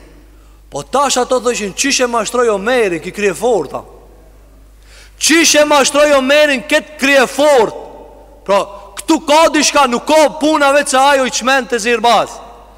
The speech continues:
Andaj ata çka thoshin? Arabët kur e pranoi Islamin Omar Khattabi, ka dal tash. Se nuk ka puna njëjtë, kjo autoritet, kjo njeri me famë, kjo njeri i meqëm, derisa këtë mençuri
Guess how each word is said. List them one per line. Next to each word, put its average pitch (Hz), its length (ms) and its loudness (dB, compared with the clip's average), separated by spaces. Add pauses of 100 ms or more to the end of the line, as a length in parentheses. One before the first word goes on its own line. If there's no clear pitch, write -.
(380)
Andaj 240 340 2
ata 294 380 2
çka 277 240 0
thoshin? 208 380 -2 (460)
Arabët 269 460 2
kur 254 100 0
e 254 60 2
pranoi 262 440 0
Islamin 247 480 -2
Omar 240 200 -2
Khattabi, 196 580 0
ka 247 160 2
dal 269 220 2
tash. 135 320 -8 (500)
Se 190 120 -4
nuk 196 160 -4
ka 285 160 2
puna 294 340 0
njëjtë, 285 240 -2
kjo 247 100 0
autoritet, 233 600 0
kjo 214 160 -4
njeri 233 200 0
me 226 100 -2
famë, 240 460 0 (640)
kjo 226 180 2
njeri 285 380 0
i 220 40 -2
meqëm, 247 560 0 (420)
derisa 247 420 0
këtë 240 220 -4
mençuri 226 800 -2